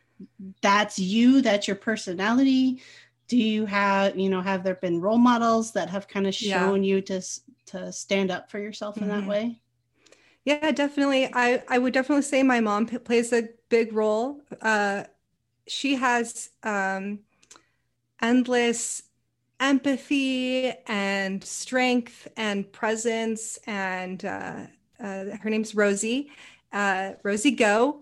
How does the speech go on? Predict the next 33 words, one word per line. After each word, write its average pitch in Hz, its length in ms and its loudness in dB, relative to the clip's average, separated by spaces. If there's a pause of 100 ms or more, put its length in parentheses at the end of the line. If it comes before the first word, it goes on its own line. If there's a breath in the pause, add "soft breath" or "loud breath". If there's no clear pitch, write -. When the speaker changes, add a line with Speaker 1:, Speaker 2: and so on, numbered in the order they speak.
(200)
Speaker 2:
G 240 260 -2
O. 202 580 0
Speaker 1:
<laughs> 254 240 -4
Speaker 2:
She 247 80 -2
is 240 140 0
a 247 40 4
go 247 320 6
girl. 240 540 2
And, 214 560 0
uh, 202 500 2
like 233 260 0
me, 240 200 4
never 233 300 4
stop 233 320 2
moving. 220 720 2
Um, 180 600 -6
you're 190 120 -2
really 196 400 0
just 185 240 -6
constantly, 196 880 -4 (400 soft breath)
uh, 180 260 -4 (140)
giving, 208 300 4
giving, 196 320 -2
giving. 175 520 -4 (280 soft breath)
She, 196 500 -4
uh, 185 240 -8
is 208 240 -6
a 196 220 0
nurse 202 440 -4
at 240 100 -4
Stanford 196 760 -6 (480)
Hospital 185 800 -4
and 190 580 -4